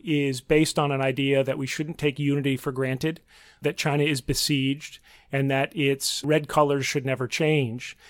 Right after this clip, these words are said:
then I think you come in and you diagnose that China has really tilted too far towards, you know, bourgeois economic management. Um, so now what I think China's trying to do is to find a, to walk a middle road, so to speak.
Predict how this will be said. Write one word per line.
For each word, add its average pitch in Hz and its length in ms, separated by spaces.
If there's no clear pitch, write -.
then 143 120
I 135 60
think 143 180
you 156 100
come 233 200
in 190 80
and 165 80
you 151 80
diagnose 147 520
that - 140
China 143 260
has 127 200
really 160 260
tilted 139 400
too 156 200
far 139 320
towards, 123 680
you 147 100
know, 123 80
bourgeois 143 440
economic 135 420
management. 131 580
Um, 135 180
so 175 160
now 196 240
what 180 100
I 156 60
think 170 180
China's 139 280
trying 135 200
to 160 80
do 220 200
is 160 100
to 156 80
find 151 340
a, 139 360
to 160 120
walk 180 220
a 185 60
middle 147 240
road, 127 320
so 123 160
to 120 60
speak. - 420